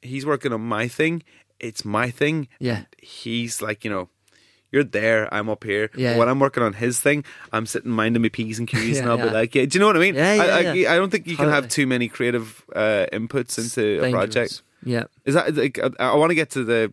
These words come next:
Speaker 1: the S L F stuff, or, or
Speaker 2: Yeah,
Speaker 1: the,
Speaker 2: yes.
Speaker 1: um, the S L P stuff
Speaker 2: Yeah, yeah.
Speaker 1: after, uh,
Speaker 2: Yes.
Speaker 1: a, a little bit, because, like, I, I feel like it's the perfect place to take it on. But we, we're missing out a lot of discography <laughs>
Speaker 2: Yes,
Speaker 1: i-, in
Speaker 2: of
Speaker 1: there.
Speaker 2: course.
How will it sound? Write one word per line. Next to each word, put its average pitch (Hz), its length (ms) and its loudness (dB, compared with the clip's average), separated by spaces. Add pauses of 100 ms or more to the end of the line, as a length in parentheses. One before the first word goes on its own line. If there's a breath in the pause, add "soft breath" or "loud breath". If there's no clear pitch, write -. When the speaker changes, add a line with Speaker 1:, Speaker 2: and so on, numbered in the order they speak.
(140)
Speaker 1:
the - 140 0
S 107 160 -2
L 101 160 2
F 107 160 -4
stuff, 113 240 0
or, 104 100 -2
or 110 280 2
Speaker 2:
Yeah, 135 60 -2
Speaker 1:
the, 135 60 2
Speaker 2:
yes. 131 100 2
Speaker 1:
um, 113 540 0
the 107 80 0
S 117 140 -4
L 110 80 -2
P 110 120 -6
stuff 120 260 -2
Speaker 2:
Yeah, 139 80 -4
yeah. 127 120 0
Speaker 1:
after, 113 500 0
uh, 95 360 0 (320 loud breath)
Speaker 2:
Yes. 143 260 -2
Speaker 1:
a, 110 180 0
a 113 40 2
little 113 220 2
bit, 110 180 0
because, 113 340 -4
like, 98 220 -2 (100)
I, 82 80 -6 (260)
I - 60 -12
feel 120 220 -2
like 113 180 -2
it's 110 300 -6
the - 80 -10
perfect 107 320 -4
place 101 160 -4
to 101 80 -14
take 98 180 -6
it 98 60 -4
on. 107 200 0
But 147 240 0 (220 loud breath)
we, 95 160 2
we're 139 160 2
missing 139 480 0
out 117 140 0
a - 20 0
lot 113 160 2
of 117 80 0
discography 113 840 -2
<laughs> - 60 -8
Speaker 2:
Yes, 143 320 2
Speaker 1:
i-, 147 220 0
in 120 160 0
Speaker 2:
of 131 80 0
Speaker 1:
there. 139 160 4
Speaker 2:
course. - 380 -12